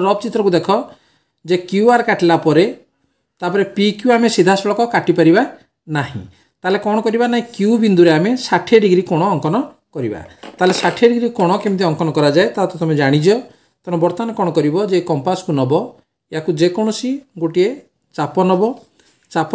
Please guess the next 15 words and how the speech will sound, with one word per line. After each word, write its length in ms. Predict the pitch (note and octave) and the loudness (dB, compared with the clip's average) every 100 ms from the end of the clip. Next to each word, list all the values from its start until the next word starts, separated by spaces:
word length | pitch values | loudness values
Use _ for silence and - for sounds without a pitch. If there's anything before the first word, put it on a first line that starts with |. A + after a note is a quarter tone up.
| G3 | 0
ନେଲା 180 | G3+ G3+ | 2 4
ପରେ 100 | G#3 G3 | 4 4
ଏଇ 60 | G3 | 2
କ୍ୟୁ 140 | - G3 A3 | -4 -2 0
ବିନ୍ଦୁରେ 360 | F#3+ D3 C#3+ E3 B3+ - _ _ - | 2 2 4 2 0 -12 _ _ -12
ଆମେ 140 | E3 F3 F3 | -8 -4 -4
କମ୍ପାସର 440 | D#3+ G#3 G#3 A3 G3+ | -2 -2 -2 -2 0
ମୁନକୁ 300 | D#3+ D#3 D#3 C#3 | 0 0 0 0
ରଖି 280 | A#2 - G3 A#3+ _ _ _ - | 0 -4 -8 -8 _ _ _ -8
କ'ଣ 100 | D#3+ | -4
କରିବା? 220 | D#3 D#3+ G3+ | -2 -2 -2
ନାଇଁ, 120 | G3 D#3 | -4 -4
ଯେକୌଣସି 300 | C#3+ D3 C#3+ | -2 -2 -2
ଗୋଟେ 140 | C#3 D3+ | -2 -2
ଚାପଟିଏ 420 | B2 - C#3 D3 | -2 -2 0 2